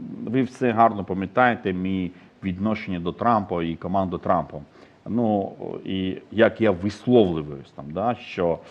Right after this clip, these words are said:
е, команда Трампа, дуже багато людей, вибачаюсь, які дійсно не виховані, вони,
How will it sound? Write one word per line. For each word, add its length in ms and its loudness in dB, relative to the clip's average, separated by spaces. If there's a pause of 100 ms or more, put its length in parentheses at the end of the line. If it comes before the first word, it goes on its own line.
(260)
е, 260 2 (140)
команда 680 2 (320)
Трампа, 600 2 (100)
дуже 200 0
багато 340 -2
людей, 440 0 (320)
вибачаюсь, 800 4
які 340 -2
дійсно 560 -6 (280)
не 140 -4
виховані, 760 0 (360)
вони, 680 -2